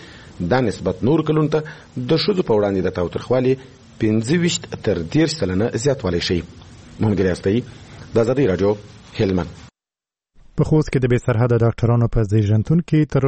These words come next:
Speaker 2: دې مهاله یو سلو پنځه دېرش زره ماشومان زیږېدلي دي. د مسؤلانو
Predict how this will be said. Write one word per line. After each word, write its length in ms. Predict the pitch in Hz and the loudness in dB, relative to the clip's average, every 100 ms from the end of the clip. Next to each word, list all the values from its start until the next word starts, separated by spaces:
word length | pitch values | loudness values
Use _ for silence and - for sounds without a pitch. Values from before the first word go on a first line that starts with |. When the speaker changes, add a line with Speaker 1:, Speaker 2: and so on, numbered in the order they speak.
| 123 | 2
Speaker 2:
دې 100 | 135 143 | 2 2
مهاله 320 | 127 131 131 123 | 4 4 4 4
یو 140 | 127 | 2
سلو 240 | 131 120 120 | 2 0 2
پنځه 280 | 123 117 127 | 2 2 2
دېرش 160 | 127 113 110 | 0 0 0
زره 140 | 113 107 | 2 2
ماشومان 540 | 107 - 117 143 117 | 0 2 2 2 2
زیږېدلي 560 | 98 107 98 101 101 101 | 2 2 2 2 2 2
دي. 140 | 107 107 | 4 2
د 120 | 123 127 | 2 2
مسؤلانو 340 | 131 127 | 2 2